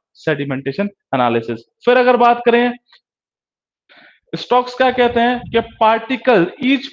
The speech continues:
particles are settled independently and their settling will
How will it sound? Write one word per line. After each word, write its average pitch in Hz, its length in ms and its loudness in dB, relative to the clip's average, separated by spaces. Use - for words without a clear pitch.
particles 240 600 0
are 214 240 2
settled 240 560 0
independently 214 960 -2
and 214 200 -2
their 220 220 2
settling 233 500 -2
will 220 140 0